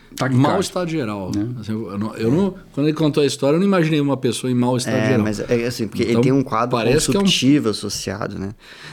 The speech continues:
Speaker 3: Não, é porque assim, eu sei que o acaba é exame físico, mas é que eu acho que tem que chamar a atenção, o ouvinte vai se perguntar, "Pera lá, como assim vocês excluíram rápido assim um cenário de choque?" Porque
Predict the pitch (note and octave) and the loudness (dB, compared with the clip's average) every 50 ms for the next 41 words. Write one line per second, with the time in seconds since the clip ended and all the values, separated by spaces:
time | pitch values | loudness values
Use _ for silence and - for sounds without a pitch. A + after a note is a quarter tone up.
0 | - - D#3+ C3 G2 - - - C#3+ C3+ - A#2 G2 F2+ - - - _ - G2+ | -4 -2 0 0 -2 -2 -2 -2 -2 -2 -2 -2 -4 -4 -6 -12 -20 _ -12 -6
1 | - - C#3 - - C3+ - - - A2 G#2+ F#2 G#2+ G#2+ A2 A2 G2 - - _ | -2 -2 -2 -2 -2 -4 -4 -2 -2 -2 -2 -2 -2 -2 -2 -4 -6 -8 -12 _
2 | - - G#2+ G#2 G2+ G2+ G#2+ G#2 G#2 G2+ - - C3 C3 A2+ G2 G2+ F#2+ - - | -8 -4 -2 -2 -2 0 -2 -2 -2 -2 0 2 2 4 2 2 -4 -8 -8 -8
3 | G2+ G#2 - _ _ - - - _ - - G#2+ G2+ G#2+ A#2 A2+ - A#2+ A#2 - | -10 -10 -10 _ _ -20 -20 -20 _ -6 -4 -2 0 0 -2 -2 -2 -4 -4 -4
4 | - - - _ _ - A2 A2 A2 - - C3 B2+ - - - B2+ C3+ - - | -6 -10 -20 _ _ -2 -2 -2 -2 -2 -6 -6 -8 -6 -4 -2 -2 0 0 0
5 | C3+ A#2 A2 - - G2 F#2+ - A#2 A2+ A2+ A2 A2 G#2 A#2+ C3 C3+ - C3 B2+ | 0 0 -2 -4 -6 -6 -4 0 2 2 2 2 2 2 2 0 2 2 0 -2
6 | - - - B2+ B2+ B2 C#3 D3 C#3+ - A#2+ - - - - - - - - - | -2 0 0 0 0 2 0 -2 -2 -2 -4 -6 -8 -14 -20 -20 -20 -20 -20 -20
7 | _ - A#2 A2 A#2 A#2+ A#2+ G#2 G2 G#2+ - - - - _ - - - - A2 | _ -6 -4 -2 0 0 0 -2 -4 -6 -12 -16 -20 -20 _ -20 -16 -8 -4 -2
8 | A2 A2 A2 - - C#3+ C#3+ - D3 C3+ - - B2+ A#2+ A#2+ A#2 A2+ G2+ A#2 A2 | -2 0 -2 0 0 0 0 0 -2 -4 -4 -2 -2 0 0 0 -2 -2 -2 -2
9 | B2+ - - A#2 G#2+ G#2+ G#2 G#2 - - A2+ G#2 G#2 A2 G#2+ - - G2+ G#2 G#2 | -2 -2 -2 -4 -2 0 -2 -2 -2 -4 -4 -4 -4 -4 -4 -4 -4 -4 -2 -2
10 | G#2 G2+ G#2 G#2+ A2 - - - - - - A#2 - B2+ A2 | -2 -4 -4 -6 -6 -6 -6 -8 -8 -8 -10 -6 -2 -2 -2